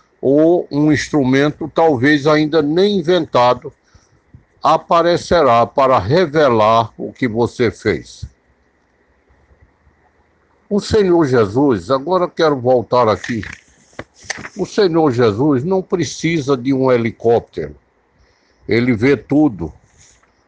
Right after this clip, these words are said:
as coisas grandes e pequenas, as escondidas e as invisíveis, que conseguimos acobertar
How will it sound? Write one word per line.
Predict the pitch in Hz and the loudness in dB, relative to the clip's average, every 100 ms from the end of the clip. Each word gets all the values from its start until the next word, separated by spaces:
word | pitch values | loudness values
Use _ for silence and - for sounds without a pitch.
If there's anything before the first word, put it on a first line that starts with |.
| - | -4
as | 98 - | -4 -2
coisas | - 139 117 127 101 | -2 -2 0 -4 -2
grandes | 117 135 147 151 143 139 | 0 0 0 -2 -4 -4
e | |
pequenas, | 135 151 127 131 120 104 80 _ _ _ _ _ _ | -4 -8 -4 -2 0 -2 -8 _ _ _ _ _ _
as | - 110 110 | -2 -2 0
escondidas | 143 - 147 139 101 139 175 110 98 78 - - | -2 -4 -2 -2 0 0 -2 0 -2 -4 -12 -8
e | 117 131 | 0 2
as | 135 120 | 2 0
invisíveis, | 156 147 165 110 190 180 98 80 - - _ _ _ _ _ _ _ _ _ _ _ _ | -2 0 -2 0 0 0 -2 -4 -6 -20 _ _ _ _ _ _ _ _ _ _ _ _
que | - 104 117 147 156 | -6 0 2 2 -2
conseguimos | - 135 - 131 92 113 160 170 127 | -4 -4 -2 -6 -4 -2 0 0 0
acobertar | 156 - 170 151 156 - - 123 131 139 | -2 -2 -6 -2 -2 -2 0 2 0 -2